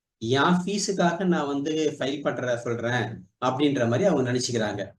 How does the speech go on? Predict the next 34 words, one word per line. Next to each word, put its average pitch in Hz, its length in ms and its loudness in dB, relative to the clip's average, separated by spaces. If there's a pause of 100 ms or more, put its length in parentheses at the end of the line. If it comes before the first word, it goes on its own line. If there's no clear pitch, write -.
(520)
அதாவது, 120 460 4
மந்த்லி, 139 260 -2
மந்த்லி 151 340 2
ஃபைல் 143 280 2
பண்ணணுன்றது 139 460 2
எல்லாருக்கும் 127 400 0
தெரியும். 113 400 -4 (460)
டிரான்சாக்ஷன் 170 600 2
இல்லைன்னாலும் 147 540 2
நில் 143 200 0
ரிட்டர்ன் 147 320 -2
ஃபைல் 123 260 -4
பண்ணணும். 110 420 -2 (420)
அதை 120 220 0
அவங்க 127 240 -2
கிட்ட 156 240 -2
சொன்னா 139 380 0
கூட 127 220 -4 (300)
அவங்க 120 240 0
என்ன 160 240 0
நினைக்கிறாங்க, 120 440 0 (540)
"பிசினஸ் 180 340 2
தான் 175 100 4
இல்லையே, 139 240 2
ஏன் 131 140 2
நான் 127 180 -2
ஃபைல் 113 200 -4
பண்ணணும், 101 440 -6
பிசினஸ் 147 300 -4
இருந்தா 151 300 2
மட்டும் 147 260 0
ஃபைல் 123 280 -4
பண்ணா 123 220 -4
போதும்" 113 460 -4